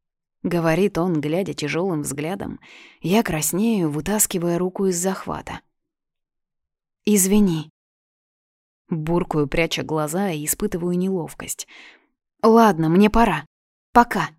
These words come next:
Махнув рукой, разворачиваюсь и быстро иду в сторону машины. "Вот ведь идиотка! Так хорошо всё шло!"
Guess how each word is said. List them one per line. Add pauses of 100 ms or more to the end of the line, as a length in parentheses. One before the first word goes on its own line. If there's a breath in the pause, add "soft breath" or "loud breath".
(1080)
Махнув
рукой,
разворачиваюсь
и
быстро
иду
в
сторону
машины. (540 loud breath)
"Вот
ведь
идиотка! (460)
Так
хорошо
всё
шло!"